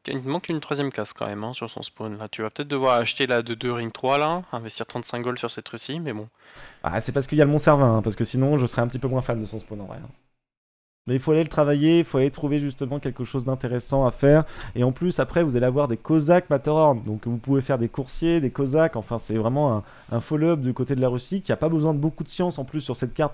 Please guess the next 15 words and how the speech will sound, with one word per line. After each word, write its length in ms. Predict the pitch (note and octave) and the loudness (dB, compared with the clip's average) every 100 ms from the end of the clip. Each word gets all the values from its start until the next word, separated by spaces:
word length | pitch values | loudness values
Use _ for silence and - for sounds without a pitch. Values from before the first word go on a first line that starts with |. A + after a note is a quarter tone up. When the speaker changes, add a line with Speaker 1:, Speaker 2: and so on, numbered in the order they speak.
| - | -4
Speaker 2:
pour 120 | F3+ | -6
pouvoir 380 | C#4 A#3 A#3+ A3+ | -2 4 4 4
faire 220 | D#3 D3 - - - | 2 0 -6 -20 -4
ce 140 | C3+ | 0
genre 140 | B2+ | 2
de 80 | B2+ | 2
play 320 | C3 D3 F#3+ - - - - | 4 4 4 0 -20 -14 0
qui 120 | A#2+ | 4
est 320 | D#3 C3+ - - | 6 6 2 -2
extrêmement 580 | F3 D3 - C#3 C#3+ D#3+ | -4 -4 -6 -4 -2 -2
pertinent 380 | - - D3 D#3 | -2 -4 -2 -2
à, 100 | - | 2
à 80 | B2+ | 2
mon 120 | C#3 | 2
avis. 180 | B2+ | 0